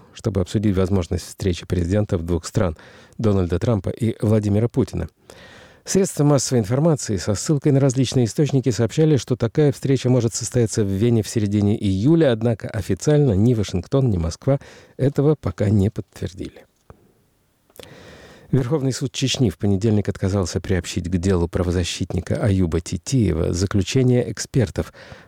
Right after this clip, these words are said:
подготовленное по просьбе Совета по правам человека при президенте России.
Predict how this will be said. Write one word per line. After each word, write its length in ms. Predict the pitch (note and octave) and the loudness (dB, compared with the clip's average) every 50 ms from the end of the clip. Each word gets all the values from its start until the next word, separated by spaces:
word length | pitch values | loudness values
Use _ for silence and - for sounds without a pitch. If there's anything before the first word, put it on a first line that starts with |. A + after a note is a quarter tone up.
| - - | -10 -4
подготовленное 760 | - B2+ A2 A2 G2+ - - G2+ G#2+ A2 A#2 A#2 A2+ A2 G#2 | -2 0 0 0 -2 -2 -2 -2 0 0 0 2 2 2 0
по 160 | - G2+ F#2 | 0 -2 -4
просьбе 460 | - - G#2 G2 G#2 G#2 G2+ A2 G#2+ | -2 0 0 0 0 0 -2 -4 -6
Совета 460 | - - - F2+ E2 F#2 F#2+ F#2+ - | -4 -2 -2 -2 0 0 0 -2 -2
по 100 | - - | -6 -6
правам 380 | G2+ - F2+ E2+ E2+ F#2 F#2 F2+ | -6 -4 -2 0 0 0 0 0
человека 500 | - - F#2+ F2+ E2+ E2+ F2+ - - B2 | 0 0 0 0 2 0 0 0 -2 -4
при 160 | - - G#2+ | -4 -4 -6
президенте 580 | G2 - - F2 E2 F2 E2+ F2 E2+ E2 - F#2 | -4 -2 -2 -2 -2 0 0 0 0 0 0 0
России. 520 | F2+ F2+ F#2 - - - F2 D#2 E2 - | 0 0 -2 -4 -6 -8 -8 -8 -8 -12